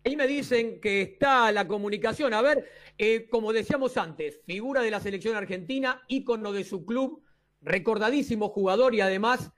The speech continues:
dirigente. Una persona de esas que cuando hablan dicen cosas para que uno se ponga a pensar. Por eso le damos la bienvenida en este mediodía del domingo a Fernando Falchetto. Tanto tiempo, Fernando, ¿cómo te va? Buen domingo.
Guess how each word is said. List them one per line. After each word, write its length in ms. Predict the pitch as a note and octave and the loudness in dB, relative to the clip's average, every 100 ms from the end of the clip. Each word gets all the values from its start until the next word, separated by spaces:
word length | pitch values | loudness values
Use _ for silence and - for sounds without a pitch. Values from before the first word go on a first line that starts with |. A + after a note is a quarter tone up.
| _ _ | _ _
dirigente. 760 | F3 A3 A#3+ A3+ D#3+ A#2 G#2+ _ _ _ - | -4 -2 2 0 0 -12 -14 _ _ _ -2
Una 240 | C4+ C#4 | 0 2
persona 340 | C#4 B3+ D#4 | 2 0 0
de 80 | C#4+ | 0
esas 160 | C4+ C#4 | 2 0
que 180 | C4 G3 | -2 0
cuando 340 | A#3+ A3+ C4 | 0 4 4
hablan 360 | D#4+ F4 C#4+ B3+ | 4 2 0 0
dicen 460 | C#4 - A#3 G3 | 0 0 -2 -4
cosas 380 | G3 G3+ F#3 A#3 | -2 -2 0 -2
para 220 | G#3+ G3 | 0 -2
que 80 | F3+ | -4
uno 100 | C4+ | -6
se 140 | C4+ | -4
ponga 340 | F3+ D4 B3 F3+ | -4 -2 -2 -2
a 60 | |
pensar. 520 | - D3 D#3+ D3 G#2 - _ _ _ _ _ | -2 -8 -6 -10 -10 -18 _ _ _ _ _
Por 100 | A#3 | 2
eso 160 | C#4+ C4 | 4 6
le 80 | A#3+ | 6
damos 240 | C#4 C4 | 6 4
la 100 | A3 | 2
bienvenida 460 | A3 G#3 G#3 C4+ A#3+ | 0 -2 -2 0 2
en 60 | |
este 340 | A#3 A3+ G#3 G3 | 0 0 0 0
mediodía 520 | G3 G3+ G3+ C4+ C4 | 0 0 0 0 0
del 140 | G#3+ | 0
domingo 420 | G3 A3 D4 B3 | -4 -4 -2 2
a 180 | G3+ F#3 | 2 0
Fernando 400 | E3 G3+ C#4 B3 | -2 -2 0 0
Falchetto. 560 | A3+ G#3+ G#3+ G#3 G3+ E3+ | 0 -2 0 -2 -2 -2
Tanto 420 | C#4+ D4+ - A3+ | -2 -2 0 0
tiempo, 340 | B3+ A#3+ G#3 | 0 0 -2
Fernando, 440 | F3+ A3 C#4+ A#3+ A#3 | -2 -2 0 2 2
¿cómo 240 | D#4 D4+ | 2 4
te 80 | C4 | 6
va? 100 | G#3+ | 4
Buen 220 | G3+ C#4+ | 4 2
domingo. 540 | A#3+ C4 C4 D#3+ C3+ | 2 2 -2 -4 -10